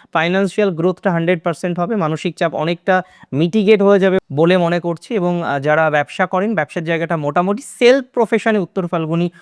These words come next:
অনেকটা ডেভেলপ করতে পারবেন। কিছু ভুল বোঝাবুঝি আছে সম্পর্কের ক্ষেত্রে,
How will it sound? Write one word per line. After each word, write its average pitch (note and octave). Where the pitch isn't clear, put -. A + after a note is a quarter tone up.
অনেকটা F#3+
ডেভেলপ D3
করতে C#3
পারবেন। D3
কিছু G3+
ভুল F3+
বোঝাবুঝি G3
আছে F#3+
সম্পর্কের D3+
ক্ষেত্রে, F#3